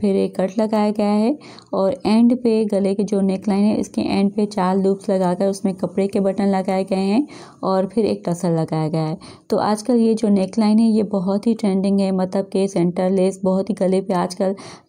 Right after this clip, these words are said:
इन है फैशन में और इसके अलावा गले के एंड पे टसल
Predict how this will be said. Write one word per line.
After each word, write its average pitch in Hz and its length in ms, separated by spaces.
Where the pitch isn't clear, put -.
इन 214 160
है 214 120
फैशन 190 400
में 185 200
और 185 200
इसके 202 200
अलावा 185 480
गले 180 240
के 180 140
एंड 185 260
पे 185 180
टसल 185 400